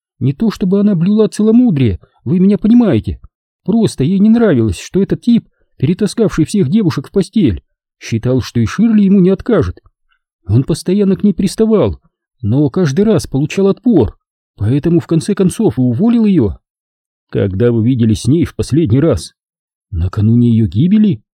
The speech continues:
Ширли нигде не работала с того момента, как Стентон выгнал её. Она была подавлена, ведь работа в клубе для неё много значила. Ширли считала, что такого места, как у Стентона, ей уже не найти.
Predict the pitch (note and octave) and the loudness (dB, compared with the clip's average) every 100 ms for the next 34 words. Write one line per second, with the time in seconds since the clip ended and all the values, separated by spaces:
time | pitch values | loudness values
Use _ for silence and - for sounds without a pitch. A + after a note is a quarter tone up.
0 | _ _ - - G#3 F#3 A#2+ B2 C3+ G3+ | _ _ -10 0 2 2 2 2 2 2
1 | G3+ G3+ A3 C#3+ C3+ - E3 F3+ C#3 G#3 | 2 2 0 0 -2 -2 -2 0 2 2
2 | G3+ F2 D2 _ _ _ - A2+ - G#3 | 2 -2 -6 _ _ _ -4 -4 -2 0
3 | F3+ F3 F3+ G#3+ D#3 D3+ D3 G2+ D#2 _ | 2 2 2 2 2 2 2 0 -4 _
4 | _ _ _ F#2+ G#2+ B2 D3+ D#3 D#3 E3+ | _ _ _ -4 -2 2 2 0 0 0
5 | A3+ C3 G#2 D2+ - _ _ - G#2+ - | 0 2 0 0 -6 _ _ -6 -4 -2
6 | F#3 G#3+ D#3+ - G3+ A3 A#2 G2 A#2 F#3 | 0 0 -2 -4 0 0 0 0 0 2
7 | G3 D3+ G3+ F#3 A3+ G3+ - A2 C#2+ _ | 2 2 2 0 0 0 -2 -4 -6 _
8 | _ _ _ - - A#2 D#3+ F3 - B2 | _ _ _ -16 -4 0 0 -2 -4 -4
9 | D3 E3 - C3 A#2+ D#3 D#3+ E3 F3+ - | -2 -2 -2 -4 -2 0 2 2 0 -4
10 | C3 - B2 A3 A3+ D3+ F2+ C2+ _ _ | -6 -6 -6 -2 0 0 -2 -4 _ _
11 | _ F2+ G#2+ A2 G#2+ A#2 A2+ A2 - G#3+ | _ -2 0 2 2 2 2 0 0 0
12 | G2+ | 0